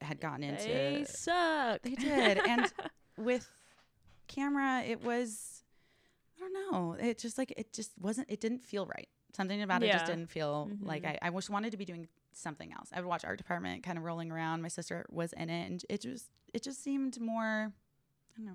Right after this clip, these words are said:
Speaker 1: interesting. So
Speaker 2: Mm-hmm.
Speaker 1: I, uh, just left the industry completely for a while, and then that was when I was doing, um,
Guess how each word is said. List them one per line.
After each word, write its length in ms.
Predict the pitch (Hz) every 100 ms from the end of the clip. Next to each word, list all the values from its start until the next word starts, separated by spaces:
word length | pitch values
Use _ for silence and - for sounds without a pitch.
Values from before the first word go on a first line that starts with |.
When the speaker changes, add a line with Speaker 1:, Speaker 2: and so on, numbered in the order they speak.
| -
Speaker 1:
interesting. 580 | 208 214 - 190 196 196 220
So 60 | 240
Speaker 2:
Mm-hmm. 360 | 190 185 185 190 - _ _ - _ _ -
Speaker 1:
I, 540 | 190 185 180 175 170 165
uh, 400 | 156 151 60 60 226 - _ _ _ _ _ _ _
just 180 | 180 190
left 200 | 214 226
the 80 | 202
industry 320 | 180 165 170
completely 720 | 156 156 185 147 107 147 208 - _ _ _ _
for 160 | - 156
a 80 |
while, 500 | 156 101 104 107 - -
and 120 | 175
then 160 | 160 160
that 120 | 160
was 140 | 160 170
when 120 | 160
I 140 | 151
was 340 | 147 143 160 -
doing, 520 | 170 156 113 95 98 -
um, 520 | 127 78 - - 165